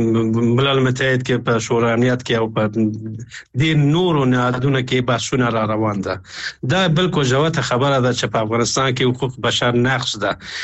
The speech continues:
او ناقض یې څوک ده، عامل یې څوک ده. اه، ملل متحد یا شورای امنیت یا د دوی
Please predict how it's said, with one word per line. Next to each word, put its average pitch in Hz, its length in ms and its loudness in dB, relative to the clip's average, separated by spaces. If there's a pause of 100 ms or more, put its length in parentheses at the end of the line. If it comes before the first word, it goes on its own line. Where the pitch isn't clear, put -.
(160)
او 160 120 2
ناقض 180 480 0
یې 151 160 0
څوک 113 200 -2
ده، 127 120 0 (200)
عامل 185 320 2
یې - 120 -2
څوک 131 200 0 (120)
ده. 90 100 -2 (540)
اه، 139 200 0
ملل 170 380 2
متحد 160 480 0
یا 135 100 2
شورای 143 400 0
امنیت 143 480 0
یا 127 100 2
د 131 180 2
دوی 147 240 2